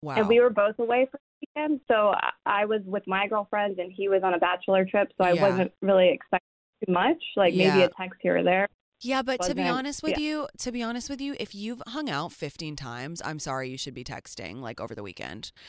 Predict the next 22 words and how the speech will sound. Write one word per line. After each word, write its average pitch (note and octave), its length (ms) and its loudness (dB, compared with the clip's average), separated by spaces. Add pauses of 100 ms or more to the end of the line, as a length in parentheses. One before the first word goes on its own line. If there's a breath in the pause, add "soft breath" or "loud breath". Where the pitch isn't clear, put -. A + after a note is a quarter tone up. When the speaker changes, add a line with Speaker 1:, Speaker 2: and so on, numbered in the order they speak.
(140 loud breath)
Speaker 1:
And F#3+ 160 -2
also, F#3 380 0
if, F3 260 -4
especially G3+ 500 -4
coming F#3+ 380 -6
off D#3 180 -2
of E3+ 140 -8
a D#3+ 40 -6
text - 440 -8
saying, D3 380 -8
like, B2+ 280 -10 (400 loud breath)
"I E3 140 2
really D3 260 -4
like B3 320 -2
you," A#3+ 240 -4
and, E3+ 140 -4
like, C#3+ 120 -8
"I'm C#3 120 -8
not C3+ 180 -8
ghosting A3+ 420 -4
you," F#3+ 280 -6 (240)
the, E3+ 340 -4